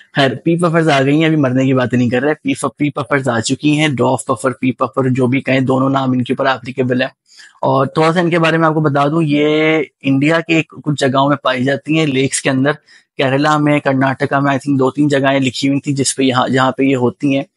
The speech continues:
और देखा जाए तो ये जो classification है, एक आईयूसीएन classification है, उसके हिसाब से ये vulnerable है। इसका मतलब ये है कि ये endangered species है, और पहली बार है कि मैं कोई endangered species के साथ काम कर रहा हूँ fishes में। बाकी birds में तो मैंने किया हुआ है,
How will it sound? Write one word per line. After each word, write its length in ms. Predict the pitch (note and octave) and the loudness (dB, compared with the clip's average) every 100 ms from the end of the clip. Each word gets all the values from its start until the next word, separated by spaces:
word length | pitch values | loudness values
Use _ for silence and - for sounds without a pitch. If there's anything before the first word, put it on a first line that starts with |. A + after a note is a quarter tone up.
| _ _ _ - | _ _ _ -4
और 200 | C#3 D3 | 0 0
देखा 340 | C3+ C#3+ D#3+ | 0 0 0
जाए 240 | D3+ D#3+ E3+ | 0 0 0
तो 120 | E3 | 0
ये 420 | D#3 D#3 D#3+ D#3+ | 0 2 2 2
जो 100 | D3+ | 0
classification 800 | - C3+ - C3 - C#3+ - D#3 | -2 -4 -4 -10 -2 0 2 0
है, 120 | C3 | 0
एक 120 | B2+ - | -2 0
आईयूसीएन 540 | C3 C#3 D3+ D3+ D3+ | 0 0 0 0 0
classification 800 | C#3+ C3+ A#2+ C3+ - C#3+ - C#3+ | -2 -4 -4 -6 -2 0 0 0
है, 100 | C#3 | 0
उसके 220 | C#3+ - | -2 -2
हिसाब 260 | D3+ C#3+ C3+ | -2 0 -2
से 160 | - D3 | 0 0
ये 240 | C#3+ E3 - _ _ | 2 0 -4 _ _
vulnerable 600 | B2 C3 C3 C#3 B2+ A#2+ | -2 0 2 2 2 0
है। 140 | A2 B2 _ _ _ _ _ | -4 -10 _ _ _ _ _
इसका 200 | C#3 D#3+ | -2 2
मतलब 300 | D3+ C#3+ D3 | 0 0 0
ये 180 | D3 D3+ | 2 2
है 100 | D#3 | 2
कि 100 | D#3+ | 2
ये 200 | D#3 D#3 | 2 2
endangered 540 | C#3 B2+ C3 C3 D#3 | 2 2 2 2 0
species 480 | - - C3 D3 C3 | -2 -4 -2 0 0
है, 80 | C#3+ | 2
और 80 | D3 - | 0 0
पहली 260 | C3+ C#3+ | 0 0
बार 220 | D#3 D3+ C#3 | 2 0 0
है 80 | |
कि 100 | D3 | 0
मैं 160 | C#3+ C#3 | 0 0
कोई 160 | D#3 C#3+ | 2 2
endangered 460 | B2+ C3 C3 D3 | 2 2 2 0
species 400 | - C#3 - C#3 | -2 -2 -2 -4
के 80 | - | -4
साथ 180 | - C3 | -4 -4
काम 320 | - B2 B2 | 0 0 2
कर 120 | B2+ | 0
रहा 100 | B2 | 0
हूँ 80 | D3 | -2
fishes 440 | - C#3 - B2 | 0 0 0 0
में। 160 | A2+ A#2 - _ _ _ _ - | -4 -6 -12 _ _ _ _ -2
बाकी 260 | C#3 C3+ | -2 0
birds 280 | C#3+ C3+ C#3 | 0 2 2
में 100 | C#3+ | 2
तो 60 | C#3+ | 2
मैंने 180 | C#3+ C#3 | 2 0
किया 220 | D3 D#3 | 0 2
हुआ 180 | C3 | 2
है, 120 | C3 | -2